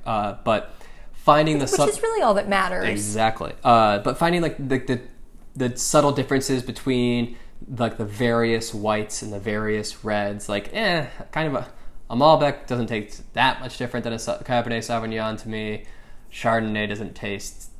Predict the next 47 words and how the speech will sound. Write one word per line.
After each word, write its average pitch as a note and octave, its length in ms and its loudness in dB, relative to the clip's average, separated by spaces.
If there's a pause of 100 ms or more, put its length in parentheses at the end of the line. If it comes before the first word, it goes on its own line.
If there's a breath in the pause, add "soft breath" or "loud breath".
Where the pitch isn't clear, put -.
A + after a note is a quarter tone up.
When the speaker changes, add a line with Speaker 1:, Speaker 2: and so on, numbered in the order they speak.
(100)
Speaker 1:
terribly B2 720 0
different A#2 320 -2
than A2+ 100 -2
Sauvignon A2 460 -2
Blanc, G#2+ 580 0
like, G2+ 200 -2
on G2+ 100 -4
a G2 80 -4
white. G#2 340 0
Like, G#2 120 -2
I G2+ 60 0
know G2+ 60 -2
you're G2+ 140 -2
giving G#2 200 -2
me G2+ 60 -2
a G2+ 40 -2
face, G2+ 300 -6
but G2 120 -8
you G#2+ 160 -4
hate - 220 -4
Speaker 2:
That, D4+ 140 10
Speaker 1:
Chard-, G#3+ 200 4
Speaker 2:
that D#4+ 320 8
one A#3 180 8
Speaker 1:
you G#3+ 80 12
Speaker 2:
is G3+ 60 8
a G3+ 60 4
Speaker 1:
hate G3 160 6
Speaker 2:
little G3 120 2
Speaker 1:
Chardonnay C3 160 10 (220)
and A2+ 100 4
you G#2+ 60 0
Speaker 2:
different G#2+ 120 0
Speaker 1:
love A2 200 2
Speaker 2:
to A2 120 0
me. G#2+ 120 0
Speaker 1:
Sauvignon G2 100 -4
Blanc. G2 340 -2
But, A#2+ 100 4
like, A#2 240 2 (500 soft breath)
uh, A#2+ 360 6 (1600)
you D3 200 0
can D3 220 0
tell B2+ 800 2 (260)
there A#2+ 340 4
is, A#2 180 0
like, A2+ 300 -2